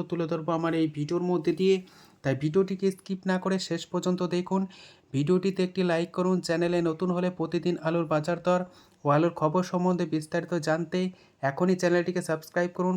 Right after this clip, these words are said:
পাশে থাকা বেল আইকনটি প্রেস করুন ও ভিডিওটিকে অতিরিক্ত মাত্রায় শেয়ার করে চাষি ভাই থেকে ব্যবসায়িক সকল স্তরে মানুষের কাছে পৌঁছে দিন।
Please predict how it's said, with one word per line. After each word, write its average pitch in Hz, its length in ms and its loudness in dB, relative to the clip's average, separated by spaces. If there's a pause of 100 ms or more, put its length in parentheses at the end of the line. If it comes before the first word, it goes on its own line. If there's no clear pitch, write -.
পাশে 147 280 -2
থাকা 175 200 -2
বেল 170 200 0
আইকনটি 170 400 -2
প্রেস 175 280 -6
করুন 135 240 -2 (400)
ও - 80 0
ভিডিওটিকে 185 440 2
অতিরিক্ত 175 440 0
মাত্রায় 175 440 2
শেয়ার 175 300 0
করে 180 220 0
চাষি 165 320 -2
ভাই 165 200 0
থেকে 165 220 -4
ব্যবসায়িক 156 520 0 (340)
সকল 165 300 2
স্তরে 180 300 0
মানুষের 160 380 2
কাছে 165 260 -2
পৌঁছে 151 340 0
দিন। 151 200 2